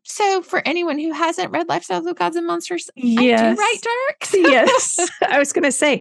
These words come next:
Speaker 2: yes. And I do see how you, they kind of would be on the shelf next to each other. I know
Speaker 1: Yeah.
Speaker 2: The Ninth House is not Y A, and Leigh
Speaker 1: It's not
Speaker 2: Bardugo,
Speaker 1: Y A.
Speaker 2: that's her
Speaker 1: Yes.
Speaker 2: first adult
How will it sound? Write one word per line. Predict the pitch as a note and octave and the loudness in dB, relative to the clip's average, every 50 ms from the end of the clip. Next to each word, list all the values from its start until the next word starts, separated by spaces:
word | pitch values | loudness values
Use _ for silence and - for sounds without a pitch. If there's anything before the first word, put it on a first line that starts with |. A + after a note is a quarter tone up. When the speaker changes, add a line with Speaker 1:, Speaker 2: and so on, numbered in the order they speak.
| - _ - | -4 _ -2
Speaker 2:
yes. | A3 A#3 D4 G4 B4 A4+ - - - | 2 4 4 6 4 4 4 2 0
And | F#3+ G#3+ | 0 2
I | A#3+ A#3+ | 2 2
do | A3+ B3+ C4+ D#4+ | 2 4 2 2
see | D#4+ - E4+ D#4+ | 2 2 0 0
how | A3 B3+ B3 | 2 0 0
you, | B3 A3+ G#3+ G#3 | 2 0 0 -2
they | - G3 A3+ A3 | -2 0 0 -2
kind | G3 - A3+ A#3 A#3+ | 0 -2 -2 -2 0
of | G#3+ | 0
would | G3+ G#3 F#3 | 0 -2 -2
be | A3 G#3+ A3 | 0 0 0
on | G#3 G3+ | 2 0
the | F#3+ | 0
shelf | - - G#3+ G#3 - - _ _ _ _ | 0 0 -2 -2 -2 -4 _ _ _ _
next | G3 F3+ E3 - - | -4 -4 -2 -4 -4
to | - G3 | -4 -4
each | E3+ - - | -4 -2 -2
other. | F#3 F3 D3 - | -2 -2 -2 -2
I | - A3 | 0 0
know | A3 A#3+ B3 C4 B3 | 2 2 2 2 0
Speaker 1:
Yeah. | C#4 D#4+ D#4+ - | 0 -2 0 0
Speaker 2:
The | A3+ | 2
Ninth | A3+ A3+ A3+ A#3 A#3 | 2 2 2 0 0
House | - B3 B3 B3 A#3+ - | 0 0 0 0 0 0
is | A#3 G#3 - - - - - | -2 -4 -4 -8 -12 -10 -4
not | F#3 G#3+ G#3+ G#3+ G#3 G3 F3+ F3 - - | -2 2 2 2 2 2 0 -2 -2 -2
Y | G#3 G3+ B3 | -2 0 0
A, | B3+ B3+ - C4+ C#4 C#4 D4+ D4+ C#4+ | 0 0 0 0 0 0 0 -2 -2
and | - A3 G#3+ G3+ | 0 0 0 2
Leigh | G#3+ A3 | 2 2
Speaker 1:
It's | - - F#3+ C#4 | 2 2 0 0
not | D4+ C#4+ C#4 A#3+ | 0 0 2 2
Speaker 2:
Bardugo, | |
Speaker 1:
Y | A3+ A3+ | 2 2
A. | A3+ A3+ A3+ A3+ - E3 D#3+ F#3 - - - - _ _ _ _ _ | 2 2 2 2 0 -2 -6 -10 -16 -20 -20 -20 _ _ _ _ _
Speaker 2:
that's | - A3+ A3 - | -2 0 0 0
her | - C4 B3 | -2 -2 -2
Speaker 1:
Yes. | - - | -2 -2
Speaker 2:
first | - G#3+ G3+ G#3+ C4+ - - - - | -2 0 2 2 0 0 -2 -6 -4
adult | - C#4 B3 C#4+ C#4 C#4+ D4+ E4 - - - | -4 -2 -2 -2 -2 -2 -4 -6 -6 -8 -10